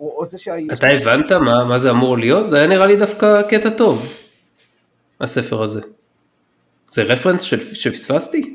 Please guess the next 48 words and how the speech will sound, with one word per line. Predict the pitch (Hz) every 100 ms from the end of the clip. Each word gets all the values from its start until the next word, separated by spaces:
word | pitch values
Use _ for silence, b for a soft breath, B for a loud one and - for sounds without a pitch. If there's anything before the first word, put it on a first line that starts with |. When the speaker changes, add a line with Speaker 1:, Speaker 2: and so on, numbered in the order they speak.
| -
Speaker 1:
זה | 165 208
רפרנס, | 214 240 285 277 -
אתה | 254
יודע, | 240 247
זה, | 190 190
זה | 208
לא |
עניין | 247 262
של | 233
רפרנס, | 247 269 226 185 -
זה, | 165
זה, | 160 156 156
זה | 156 165
בדיוק | 175 175 190
העניין, | 190 175 202 160
זה |
יותר, | 156 151 170
אתה | 156
יודע, | 156 143 _ _ _ 147
מתח | 180 226 185
וכזה | 170 165 156 156
זלזול, | 165 151 156 208 -
כמו | 165 180
הזלזול | 180 165 156 185
שבאנשים | 175 160 143 _ _ _ 143 143 139 147 180
האלה | 175 165
שחזרו | 151 - 147 156 160
ממוות, | 151 151 156 156
או | -
כל | 156 151
הדברים | 139 139 143
האלה | 143 143
שהיה | 147 139
בפרק | 147 131 147 143 143
ההוא, | 135 139 _ _ _
עם | 147
ששקס | _ 151 208 - _
חזר. | 131 120 110 _ _ _ _ _
אתה | 160
יודע, | 202
כאילו, | 175 196 185
ניסיון | 180 - 185 196 214
ל-, | 202 b b b
לשנמך | 151 - 185 156 160 185 190
את | 175
העניין | 156 147 165 170
הזה | 151 147
ל-, | 139 139